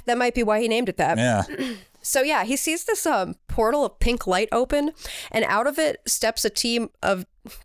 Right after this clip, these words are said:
Speaker 1: tiny three-eyed extraterrestrials who are there to warn him about a cosmic conspiracy behind the assassination of the Kennedys and Martin Luther King Junior.
Speaker 2: Bro.
Speaker 1: The aliens tell him that the ancient Roman Empire has been stealthily hidden over the centuries,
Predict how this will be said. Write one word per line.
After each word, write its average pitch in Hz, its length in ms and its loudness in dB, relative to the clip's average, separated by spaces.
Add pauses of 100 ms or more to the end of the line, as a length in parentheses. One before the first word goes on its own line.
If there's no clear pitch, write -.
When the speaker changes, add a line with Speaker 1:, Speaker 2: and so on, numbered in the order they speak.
(120)
Speaker 1:
tiny 269 420 0
three-eyed 240 720 0 (140)
extraterrestrials 240 920 0
who 240 100 0
are 214 120 2
there 247 200 2
to 269 100 2
warn 285 300 2
him 262 200 0
about 214 240 2
a 196 40 -2
cosmic 285 500 0
conspiracy 285 800 0
behind 214 400 0
the 208 60 2
assassination 240 680 0
of 202 120 -2
the - 40 -10
Kennedys 208 720 0 (340)
and 185 80 0
Martin 220 240 2
Luther 208 240 2
King 185 220 0
Junior. 185 500 0 (160)
Speaker 2:
Bro. 104 280 2 (500)
Speaker 1:
The 190 100 0
aliens 285 400 2
tell 247 260 0
him 233 120 0
that 202 160 0
the 185 120 -2
ancient 277 360 -2
Roman 233 280 0
Empire 180 540 0
has 185 140 -4
been 180 240 -4
stealthily 285 580 0
hidden 233 320 0
over 208 220 0
the 196 80 -2
centuries, 196 680 -2